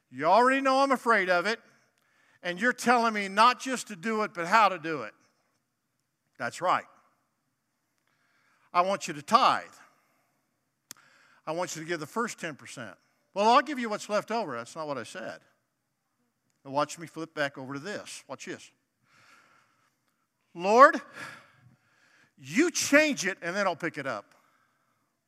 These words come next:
You make it a stick again, then I'll pick it up. I mean, come on." And God says, "You pick it up, and I'll change it." "No, no, wait a second, Father. You change it first,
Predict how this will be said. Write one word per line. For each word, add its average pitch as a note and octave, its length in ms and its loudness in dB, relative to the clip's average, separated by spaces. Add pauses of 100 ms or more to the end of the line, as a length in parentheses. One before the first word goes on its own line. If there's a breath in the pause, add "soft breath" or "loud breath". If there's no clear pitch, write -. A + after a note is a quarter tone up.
(360)
You E4 160 -2
make F#4+ 220 8
it C4 80 -2
a G#3+ 40 -2
stick C#4 300 2
again, F#3 300 -6
then D4+ 120 -2
I'll D#4+ 100 -4
pick D#3+ 160 -10
it A2+ 100 -12
up. D#2+ 160 -18 (100)
I G3+ 60 -4
mean, D#4 120 -4
come E4+ 120 -6
on." F#4+ 220 -10 (1400)
And D#3 160 -10
God F#3+ 240 4
says, E3+ 240 -8
"You F#3 80 -12
pick G3 240 -8
it G3 80 -8
up, G#3 240 2
and D#3 100 -10
I'll D#3 120 -6
change D3 320 -12
it." F2+ 120 -20 (1040)
"No, D4 240 10
no, E4+ 200 10
wait C#4+ 160 4
a - 40 -4
second, C#4 280 0
Father. F#3 420 0 (800 loud breath)
You G3+ 380 4
change E4+ 520 0
it D4 140 0
first, A#3 880 4